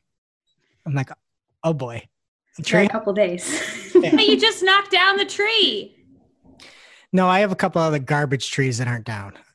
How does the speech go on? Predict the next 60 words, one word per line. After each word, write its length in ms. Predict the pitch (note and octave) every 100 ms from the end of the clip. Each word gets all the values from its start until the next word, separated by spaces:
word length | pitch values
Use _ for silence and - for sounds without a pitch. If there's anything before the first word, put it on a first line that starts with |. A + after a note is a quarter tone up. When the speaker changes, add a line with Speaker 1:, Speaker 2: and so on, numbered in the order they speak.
| _ -
Speaker 1:
<laughs> 20 | D#3
So, 560 | - - A#3+ F#3+ - A3 - G#3 D#3 F#3 D3+ B2 - - - -
so 320 | - B3+ C#4 -
this 200 | G3 C4+
weekend 260 | D4+ D4+ C#4+
I 60 |
built 260 | A#3 C4 C4+
a 40 |
treehouse 640 | G#3+ B3 C4+ G3 D3+ D3 - -
in 560 | F3 E3+ E3 D#3+ D#3+ E3+ _ _ -
two 140 | -
and 80 | G#3
a 40 | F3+
half 200 | E3 C#3+
days, 440 | C#3 G#2+ G#2 - _ -
basically. 560 | B2+ A2 A2+ - A#2 _ _ _ -
Speaker 3:
I 120 | D4
wanna 200 | F#4 G4+
Speaker 1:
And 80 | C#3
Speaker 3:
see 100 | G#4+
it. 320 | A#4+ D4 - -
Speaker 1:
yeah, 180 | E3+ D#3
I'll 40 |
have 160 | F3+ F4
Speaker 2:
Yeah, 80 |
Speaker 1:
some 120 | G#3+ F#3
Speaker 2:
do 60 | A3
you 60 | C4
Speaker 1:
pictures. 140 | B3+
Speaker 2:
have, 380 | C4 C4+ C#4 - -
Speaker 1:
I 80 | E3
Speaker 2:
okay. 100 | E3
Speaker 1:
bought 220 | F#3 G#3
a 60 | C#4+
slide, 640 | - - A#3 G3 F#3 F3+
so 140 | - F#3
maybe 240 | F#3 G3
I'll 120 | G#3
wait 160 | G3 G3+
till 120 | -
next 320 | F3 F3 -
week 340 | E3 D#3 D3 -
when 160 | D#3+ D#3
we 80 | D#3
can 100 | D#3+
put 140 | E3+
it 60 | D#3+
up 140 | D#3
on 120 | D#3
screen. 400 | D3 - D3+ D3
The 80 | C#3+
slide 340 | - D#3 D#3
will 80 | D#3+
be 140 | D3+ D#3
there. 360 | D#3 D3+ D#3 -
I 40 |
bought 160 | C3 A#2+
a 40 |
cargo 400 | - E3 E3 D#3+
net. 320 | D#3+ D#3 D#3